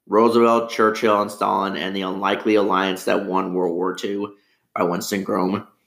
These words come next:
At number twenty, with seven percent finish, Alvin York, A New Biography of the Hero of the Oregon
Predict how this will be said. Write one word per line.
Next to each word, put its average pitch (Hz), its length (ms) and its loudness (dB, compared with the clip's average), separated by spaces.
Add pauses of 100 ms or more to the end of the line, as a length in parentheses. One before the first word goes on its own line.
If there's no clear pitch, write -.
(1200)
At 107 80 -6
number 107 300 2
twenty, 120 320 4
with 101 160 2
seven 113 320 2
percent 98 380 0
finish, 98 400 -4 (600)
Alvin 117 360 2
York, 107 360 2 (380)
A - 80 -10
New 120 300 4
Biography 113 720 2
of 101 100 2
the 101 80 -2
Hero 113 340 2
of 104 60 -4
the 104 120 -2
Oregon 101 600 -2